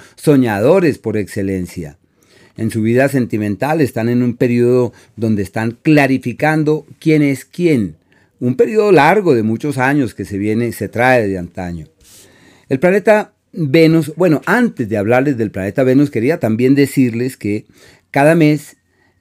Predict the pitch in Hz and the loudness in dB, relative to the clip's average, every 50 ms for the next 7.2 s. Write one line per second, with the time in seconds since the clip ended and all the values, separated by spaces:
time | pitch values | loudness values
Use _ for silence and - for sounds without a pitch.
0 | _ - 123 104 101 - _ 139 143 139 131 113 - 185 190 170 160 160 170 156 | _ -10 -8 -8 -8 -4 _ 2 4 4 2 2 0 0 0 2 2 0 0 -2
1 | - - 113 107 98 107 107 101 135 131 135 123 110 104 95 95 107 135 185 175 | -4 -4 -4 -2 -2 -2 -4 -2 0 0 0 0 0 0 -2 0 0 -2 -2 -2
2 | - 117 104 101 95 - 120 110 - - 92 87 87 85 - 120 113 107 117 101 | -2 -4 -4 -4 -6 -10 -14 -12 -8 -8 -8 -8 -10 -8 -8 -8 -6 -4 -4 -4
3 | 98 - - 113 110 113 113 110 - - _ _ _ _ _ _ _ _ - 117 | -4 -6 -6 -4 -4 -4 -4 -6 -8 -16 _ _ _ _ _ _ _ _ -12 -8
4 | 113 113 107 - - 147 139 147 160 156 156 170 156 156 160 151 143 127 113 113 | -6 -6 -6 -2 2 2 4 4 2 0 -2 0 0 2 2 2 2 2 0 -2
5 | - - 123 127 135 143 151 156 156 - 143 135 135 131 127 113 - 127 120 113 | -4 -2 0 2 2 2 2 0 0 -2 -4 -2 -2 -4 -4 -6 -6 -8 -8 -2
6 | - 139 131 120 - - - 107 110 120 160 185 196 185 160 131 - - 120 120 | 0 0 0 0 -2 -6 -6 -4 -2 0 0 0 0 0 -2 -2 -2 -4 -6 -6
7 | 135 139 - | -6 -8 -8